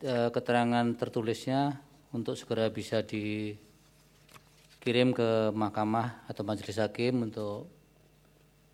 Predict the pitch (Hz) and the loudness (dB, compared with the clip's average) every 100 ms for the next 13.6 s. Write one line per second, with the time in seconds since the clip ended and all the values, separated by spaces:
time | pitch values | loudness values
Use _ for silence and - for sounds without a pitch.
0 | - 127 - 110 104 98 107 107 101 104 | -20 -16 -8 -4 -4 -4 -4 -4 -4 -6
1 | 101 101 101 - 107 101 107 101 104 98 | -4 -6 -8 -8 -6 -4 -6 -6 -6 -6
2 | 98 107 - 101 104 117 107 104 101 101 | -8 -10 -6 -4 -2 -2 -2 -4 -4 -6
3 | 104 104 - 113 104 104 107 107 98 107 | -10 -14 -10 -10 -10 -10 -6 -6 -6 -8
4 | 107 107 98 - - - _ _ _ _ | -8 -10 -12 -16 -20 -20 _ _ _ _
5 | _ _ - _ _ - 110 104 98 98 | _ _ -20 _ _ -14 -8 -6 -6 -6
6 | 98 95 - - _ _ _ _ _ _ | -8 -10 -16 -20 _ _ _ _ _ _
7 | _ _ _ _ - 107 110 107 135 117 | _ _ _ _ -10 -4 -4 2 2 4
8 | 104 101 104 104 98 104 101 98 - - | 2 -4 -6 -6 -8 -8 -12 -14 -18 -20
9 | _ _ _ - 127 147 151 165 139 143 | _ _ _ 0 4 4 2 -2 0 4
10 | 139 139 139 147 - - - - - _ | 4 6 4 2 -6 -18 -20 -20 -20 _
11 | _ _ _ _ - - 135 123 123 - | _ _ _ _ -20 -8 -6 -4 -4 -2
12 | 143 156 127 113 123 123 123 120 - 120 | 0 4 4 4 2 2 2 0 0 -2
13 | - - 156 220 - | -2 -4 -2 -2 -8